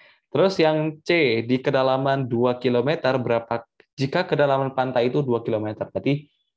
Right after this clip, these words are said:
eh, sedalam dua kilometer itu tekanannya berapa? Ya udah sama kan? Jadi kalau awalnya ditulis dulu diketahuinya tadi, kalau hanya nol koma delapan meter, itu tekanannya tujuh ribu enam ratus Pascal.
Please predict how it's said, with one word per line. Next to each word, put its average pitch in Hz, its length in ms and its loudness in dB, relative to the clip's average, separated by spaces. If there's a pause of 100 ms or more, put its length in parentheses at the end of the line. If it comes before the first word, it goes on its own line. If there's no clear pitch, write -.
(520)
eh, 117 240 2
sedalam 117 480 0
dua 110 240 2
kilometer 110 720 -2
itu - 320 -2 (160)
tekanannya 120 720 -2
berapa? 107 640 -6
Ya 139 160 0
udah 196 160 -2
sama 190 320 0
kan? 196 240 -4 (480)
Jadi 151 320 0
kalau 135 640 2
awalnya 127 320 2
ditulis 127 560 -2
dulu 139 80 2
diketahuinya 120 560 0
tadi, 127 400 0 (400)
kalau 123 240 2
hanya 127 560 0
nol 127 320 0
koma 120 240 -2
delapan 110 480 -2
meter, 120 640 -2 (320)
itu - 160 -2
tekanannya 113 720 -4
tujuh 113 240 -4
ribu 110 400 -2
enam 104 160 -4
ratus 104 400 -4
Pascal. 104 800 -6